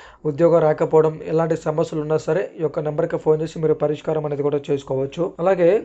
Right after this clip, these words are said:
గృహ నిర్మాణ ప్రయత్నాలు మంతకోడికి అనేది కూడా సాగుతాయి.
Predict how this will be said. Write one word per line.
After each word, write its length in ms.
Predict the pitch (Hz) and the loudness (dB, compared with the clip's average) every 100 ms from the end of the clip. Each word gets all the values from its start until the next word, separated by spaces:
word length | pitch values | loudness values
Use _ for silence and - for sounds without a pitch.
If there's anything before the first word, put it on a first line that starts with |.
| 180 151 165 | -4 -2 4
గృహ 200 | 175 233 | 6 6
నిర్మాణ 480 | 233 208 202 202 | 4 4 2 2
ప్రయత్నాలు 640 | 196 185 180 185 190 180 202 | 2 4 4 4 0 2 2
మంతకోడికి 600 | 165 160 208 190 180 180 | 0 -2 0 0 2 2
అనేది 160 | 165 | 2
కూడా 180 | 160 180 | 0 0
సాగుతాయి. 580 | 180 151 151 151 139 | 0 2 2 2 -2